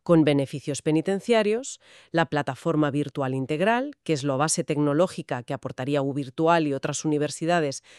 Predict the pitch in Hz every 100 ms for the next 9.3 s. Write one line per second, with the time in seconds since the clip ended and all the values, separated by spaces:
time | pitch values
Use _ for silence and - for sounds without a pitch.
0 | - - 156 135 151 143 156 147 131 -
1 | 165 - 139 127 151 143 202 196 214 233
2 | 285 - 147 123 143 151 - 190 - 233
3 | - - - - 202 220 240 240 226 240
4 | 208 240 208 165 - 160 123 - 208 202
5 | 214 175 135 - 135 120 - _ - -
6 | 180 165 - 165 151 170 - 160 143 170
7 | 165 214 214 - 214 214 180 156 156 151
8 | 170 - 170 175 185 170 165 180 175 135
9 | 135 123 -